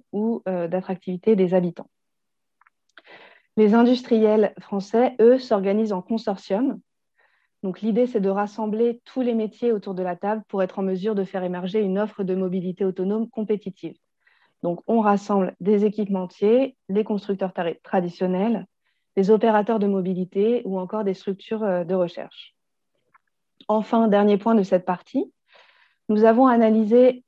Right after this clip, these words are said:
euh, un programme d'expé-, d'expérimentation qui est finalement le programme phare, qui est le programme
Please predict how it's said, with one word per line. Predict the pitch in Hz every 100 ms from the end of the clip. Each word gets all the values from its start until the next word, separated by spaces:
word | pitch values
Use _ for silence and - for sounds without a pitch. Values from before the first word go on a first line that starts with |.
| -
euh, | 196 185 -
un | 247
programme | 254 247 214 220 214
d'expé-, | 190 185 - 180 175 -
d'expérimentation | 175 180 - 185 175 170 175 226 226
qui | 185
est |
finalement | 180 190 180 190 170
le | - 170
programme | - 180 170 170
phare, | - 196 254 -
qui | _
est | 180
le | 170 165
programme | 165 - 214 202 208 208 180